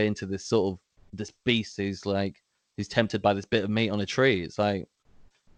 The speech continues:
we've never seen him do that before, but all of a sudden it's like he's, he's there falling for it. <laughs> Which I,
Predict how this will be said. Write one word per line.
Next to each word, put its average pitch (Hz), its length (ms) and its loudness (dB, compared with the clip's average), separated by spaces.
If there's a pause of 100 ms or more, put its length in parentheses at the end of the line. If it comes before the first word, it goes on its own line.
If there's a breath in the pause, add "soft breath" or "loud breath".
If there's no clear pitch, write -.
(100)
we've 117 120 2
never 127 120 6
seen 123 220 2
him 107 100 2
do 92 140 -4
that 87 120 -6
before, 90 320 -4
but 101 140 0
all 110 120 6
of 101 60 0
a 104 40 -2
sudden 101 300 2
it's 85 200 -8
like 95 220 0
he's, 95 240 -8
he's 95 180 -8
there 98 360 2 (100)
falling 104 360 2
for 85 180 -6
it. 78 180 -8 (100)
<laughs> - 80 -10
Which - 840 -4
I, 120 80 2